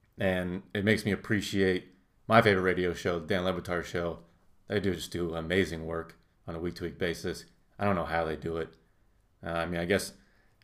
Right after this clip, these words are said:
you do it for so many years, you get into a rhythm, but still, it's, uh, it's a, it's a lot. And I appreciate it. I've, I've started to grow, I've grown to appreciate it more and more as I do it. But I'm excited, and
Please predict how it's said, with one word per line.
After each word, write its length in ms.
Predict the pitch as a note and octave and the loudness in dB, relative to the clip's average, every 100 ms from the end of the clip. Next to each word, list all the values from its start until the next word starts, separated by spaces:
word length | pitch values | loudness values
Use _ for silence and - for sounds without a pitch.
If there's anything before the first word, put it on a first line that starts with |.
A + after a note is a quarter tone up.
| - | -6
you 80 | A#2+ | 4
do 140 | B2+ | 6
it 60 | A2+ | 6
for 80 | |
so 140 | G#2+ A#2+ | 4 6
many 200 | A2+ G#2+ | 6 6
years, 400 | A2 A2 G#2 - - | 8 8 6 -4 -12
you 80 | G#2+ | 0
get 140 | G2+ G#2+ | 6 6
into 240 | G2+ G#2+ | 6 4
a 40 | |
rhythm, 400 | G2 G#2 G2 F#2+ | 8 6 6 2
but 160 | F#2+ E2 | 0 -4
still, 260 | - G2 E2+ | 2 2 2
it's, 220 | E2+ - | 0 -2
uh, 340 | F#2 F2 F2 - - - - - - - - - - - - | 0 2 0 -4 -16 -8 -4 -4 -6 -10 -16 -20 -20 -14 -4
it's 140 | A#2 | 2
a, 40 | A#2 | 4
it's 160 | A#2+ A#2+ | 4 6
a 40 | |
lot. 460 | A2+ G#2+ E2+ - - _ | 10 10 8 0 -20 _
And 400 | G2+ F#2+ F2+ F2+ | 0 2 2 0
I 80 | F2 | 0
appreciate 560 | E2+ - G#2+ - G2+ F2 | 0 0 0 2 2 2
it. 60 | |
I've, 200 | E2+ - - | 0 -2 -6
I've 140 | F#2+ | -2
started 200 | - G2+ | 2 2
to 60 | F2+ | 2
grow, 500 | G2 F#2+ F#2+ F2+ F2 - - - - - - | 2 4 4 0 -4 -14 -20 -20 -20 -20 -14
I've 80 | F#2+ | -2
grown 220 | A2 G#2 | 2 4
to 60 | G2 | 2
appreciate 500 | F#2+ - G#2 G2+ F2+ | 2 0 2 2 2
it 80 | F#2 | 2
more 240 | F#2 F2+ | 0 0
and 80 | F2+ | 0
more 280 | F2+ F#2 E2+ | 0 0 0
as 140 | E2+ | 0
I 120 | E2+ | -2
do 200 | E2 F#2 | 0 0
it. 160 | E2 - - _ _ _ _ _ _ - | 0 -4 -14 _ _ _ _ _ _ -8
But 380 | F2 F2 - - - - - - - - | -2 -2 -4 -16 -20 -20 -20 -20 -6 2
I'm 160 | C#3 | 4
excited, 500 | D3 C3 A2+ A2+ G#2 - - _ _ _ _ _ | 6 8 10 8 4 -4 -20 _ _ _ _ _
and 760 | G#2 G2 F#2+ F#2+ F#2+ F#2+ F#2+ F2+ | -4 0 2 2 2 0 -2 -4